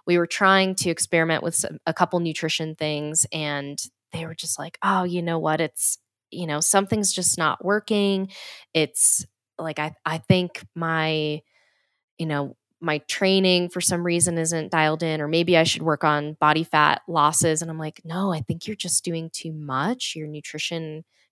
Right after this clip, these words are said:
maybe the experiment we were doing just isn't the right balance. Maybe we need to make some changes." So that's, I think people get so stuck in that,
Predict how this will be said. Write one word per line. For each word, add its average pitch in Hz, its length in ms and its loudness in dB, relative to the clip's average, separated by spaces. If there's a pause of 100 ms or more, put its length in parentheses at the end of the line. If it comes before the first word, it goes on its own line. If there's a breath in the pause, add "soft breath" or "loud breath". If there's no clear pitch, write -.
(100)
maybe 165 420 0
the 180 100 4
experiment 160 520 0
we 160 120 -4
were 156 100 -4
doing 156 360 -4
just - 240 -8
isn't 151 320 -8 (280)
the 165 100 -4 (100)
right 147 340 0 (120)
balance. 160 600 0
Maybe 175 300 -4
we 214 120 -4
need 208 180 -4
to 160 100 -10 (100)
make 175 180 -4
some 156 160 -4
changes." - 480 -6
So - 120 -4
that's, 233 340 0 (460 soft breath)
I 165 80 -2
think 220 180 -2
people 214 200 -4
get 196 180 0
so 175 140 -2
stuck - 500 0
in 160 100 -4
that, 139 200 -2